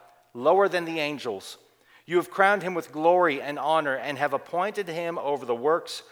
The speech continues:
of your hands. You have put all things in subjection under his feet. For in subjecting all things to him,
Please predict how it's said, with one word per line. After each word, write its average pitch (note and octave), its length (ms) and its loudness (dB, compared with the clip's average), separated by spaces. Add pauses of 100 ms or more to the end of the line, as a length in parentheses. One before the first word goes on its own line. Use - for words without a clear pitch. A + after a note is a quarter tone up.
(260)
of C#3+ 180 2
your D#3 140 0
hands. C#3 360 -8 (200)
You D#3+ 100 0
have D#3+ 120 0
put - 280 -4
all G#3+ 200 6
things A3 360 -4
in F3+ 120 -4
subjection E3 600 -2
under D#3 320 -6
his - 140 -6
feet. C3 440 -14 (420)
For F3+ 160 0
in E3+ 60 0
subjecting F#3 640 -4 (120)
all G#3 240 4
things A3+ 300 -6
to F3 140 -4
him, C#3+ 340 -6